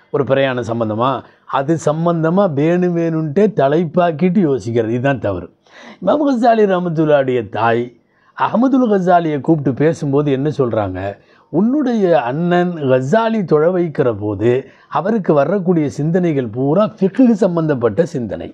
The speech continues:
தொழுகையில இருக்கிறப்போ எதையும் யோசிக்கக்கூடாது, அல்லாஹ்வை மட்டும் யோசிக்கணுங்கிறது வேற. ஆனா அவர் போறது ஆகுமான சிந்தனைகளுக்கு போகிறார், ஆகுமான சிந்தனைகளுக்கு அனுமதி உண்டு"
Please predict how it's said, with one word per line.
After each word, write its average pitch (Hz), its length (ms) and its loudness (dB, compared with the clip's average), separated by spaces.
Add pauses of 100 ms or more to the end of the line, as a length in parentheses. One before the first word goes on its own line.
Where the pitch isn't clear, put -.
(500)
தொழுகையில 240 600 4
இருக்கிறப்போ 170 680 2 (680)
எதையும் 220 540 2
யோசிக்கக்கூடாது, 220 840 4
அல்லாஹ்வை 214 440 2
மட்டும் 190 360 2
யோசிக்கணுங்கிறது 202 640 2
வேற. 135 320 4
ஆனா 143 340 -2
அவர் 160 300 0
போறது 214 500 4 (180)
ஆகுமான 220 680 2
சிந்தனைகளுக்கு 165 800 0
போகிறார், 98 460 0 (400)
ஆகுமான 226 640 2
சிந்தனைகளுக்கு 165 640 0
அனுமதி 143 340 0
உண்டு" 101 380 -4